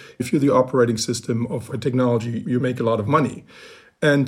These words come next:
uh, OpenAI is trying to build such a platform. Just recently, they opened the marketplace for what they call G P Ts. It's almost like apps in an app store. And so they're trying to become kind of like what Apple's App Store is to apps for smaller A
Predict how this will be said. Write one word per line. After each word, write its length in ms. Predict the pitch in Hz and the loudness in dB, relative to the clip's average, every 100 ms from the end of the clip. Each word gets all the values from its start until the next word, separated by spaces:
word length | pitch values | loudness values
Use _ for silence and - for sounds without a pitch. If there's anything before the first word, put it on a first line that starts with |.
| - | 0
uh, 140 | 151 | 0
OpenAI 480 | 170 160 147 135 131 | 6 6 6 6 6
is 80 | 123 | 4
trying 400 | - - 160 156 | 0 2 4 4
to 80 | 127 | 0
build 240 | 120 156 | 0 0
such 220 | - 110 - | 2 0 -2
a 60 | |
platform. 480 | - 107 - - 120 _ | -6 -6 -6 -10 -12 _
Just 240 | - 135 147 | -2 -2 0
recently, 600 | 151 147 127 120 110 110 - - | 0 0 2 2 0 -6 -20 -8
they 140 | - 135 | -2 2
opened 460 | 139 127 127 123 | 2 0 0 -2
the 240 | - 120 117 | 0 -2 2
marketplace 640 | 120 135 131 120 117 117 | 4 4 2 0 0 0
for 240 | - 120 117 | -2 0 0
what 160 | 117 | 0
they 100 | 120 | -2
call 220 | 117 113 113 | 0 0 -2
G 160 | 110 | -4
P 140 | 107 107 | -6 0
Ts. 280 | 175 135 - | 2 2 -2
It's 140 | - - | -10 -2
almost 280 | 143 127 127 | 0 0 -2
like 180 | 117 | -4
apps 440 | - 147 143 - - | 0 0 0 -8 -6
in 100 | 131 | -4
an 100 | 120 | 0
app 220 | 135 - | 0 -2
store. 380 | - 110 - - | -6 -6 -6 -8
And 140 | 127 120 | -8 -2
so 140 | 139 | 2
they're 160 | 127 127 | 4 2
trying 360 | - 143 131 127 | 0 0 2 2
to 80 | |
become 340 | 117 110 123 107 | -2 -2 -2 0
kind 180 | 120 110 | 0 0
of 60 | |
like 120 | 110 | 0
what 140 | 110 - | -2 -2
Apple's 880 | 127 127 107 104 - - - - - | -2 0 0 -2 -16 -20 -20 -10 -4
App 160 | 151 - | -2 -2
Store 260 | - 120 | 0 2
is 140 | - - | 2 -2
to 100 | - | -2
apps 480 | 127 113 - - - | 0 0 -4 -10 -8
for 220 | 113 110 | -6 -6
smaller 400 | - 127 123 107 | -2 0 2 0
A 160 | - | -4